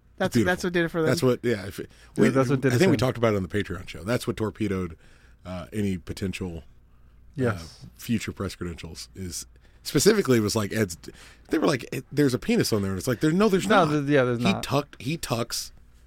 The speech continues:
Speaker 2: between his legs, very classy, is art in some cultures. In France, they fucking rave over shit like this. Uncultured fucks is what's wrong with them.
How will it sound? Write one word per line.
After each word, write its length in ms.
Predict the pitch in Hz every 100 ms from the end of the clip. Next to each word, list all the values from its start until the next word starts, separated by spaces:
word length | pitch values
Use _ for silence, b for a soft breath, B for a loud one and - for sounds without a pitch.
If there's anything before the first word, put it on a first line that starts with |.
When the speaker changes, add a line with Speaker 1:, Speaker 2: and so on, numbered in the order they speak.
| - - - - -
Speaker 2:
between 280 | 120 127 165
his 120 | 175
legs, 440 | 139 104 123 - - - - - - - - _ _ - -
very 260 | 117 139
classy, 520 | 139 131 - 131 143 - - - - -
is 140 | - - -
art 240 | 196 -
in 120 | 131 101
some 180 | 107
cultures. 540 | 104 92 - 92 - - - -
In 120 | 127
France, 420 | - 160 330 -
they 120 | -
fucking 340 | 170 - 196 196
rave 200 | 208 143
over 200 | 104 92
shit 180 | - 90
like 160 | 82
this. 260 | - - - - - _ _ _ -
Uncultured 480 | 175 170 160 - 98
fucks 320 | - 87 -
is 80 | 82
what's 160 | 92
wrong 180 | 104 90
with 100 | 73
them. 120 | -